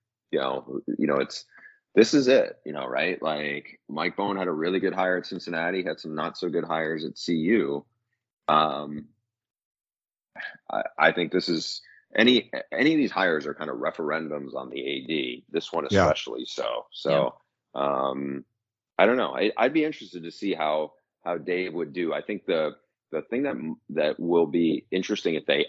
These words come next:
Speaker 1: actually did go in that direction was some of this, and I hesitate to say this 'cause I feel like it's gonna sound like the kiss of death, and I don't want it to be.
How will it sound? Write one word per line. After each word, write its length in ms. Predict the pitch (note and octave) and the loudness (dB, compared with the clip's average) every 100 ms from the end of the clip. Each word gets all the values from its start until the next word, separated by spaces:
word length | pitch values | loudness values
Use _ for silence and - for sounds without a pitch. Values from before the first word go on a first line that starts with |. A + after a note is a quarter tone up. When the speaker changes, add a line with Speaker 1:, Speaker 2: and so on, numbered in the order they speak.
| - | 0
Speaker 1:
actually 460 | E2+ - F2+ D2 | 0 0 0 0
did 180 | C#2+ D#2 | 0 2
go 160 | F2 F2+ | 2 4
in 80 | |
that 180 | F#2 F#2 | 2 0
direction 500 | F#2+ F#2+ F#2+ - F2+ | 2 4 2 0 0
was 600 | D#2 D#2 D2+ D2+ D2 - _ _ _ _ _ _ _ _ _ _ | 2 4 4 2 -2 -8 _ _ _ _ _ _ _ _ _ _
some 200 | - A2 | -4 0
of 80 | B2+ | 2
this, 380 | G#2+ - - _ | 0 -2 -16 _
and 180 | - C#2+ | -8 -2
I 180 | E2 E2+ D2+ | 0 0 -2
hesitate 440 | - G#2+ A2 - D2 | -2 0 0 -2 -4
to 80 | - | -2
say 180 | D#2+ | 0
this 120 | C2+ - | 0 -4
'cause 100 | B1+ | -6
I 60 | |
feel 140 | - G2 | 2 2
like 120 | D2 | 2
it's 160 | - | -4
gonna 180 | - D2 | -4 -4
sound 220 | - C#2+ | -4 -4
like 100 | C#2 | -4
the 80 | - | -6
kiss 240 | - C#2+ - | -4 -4 -4
of 100 | - | -2
death, 200 | C#2+ - | -2 -2
and 100 | A1+ | -4
I 60 | |
don't 180 | A#1 B1+ - | -4 -6 -8
want 140 | C#2+ | -10
it 80 | - | -10
to 100 | |
be. 100 | - | -14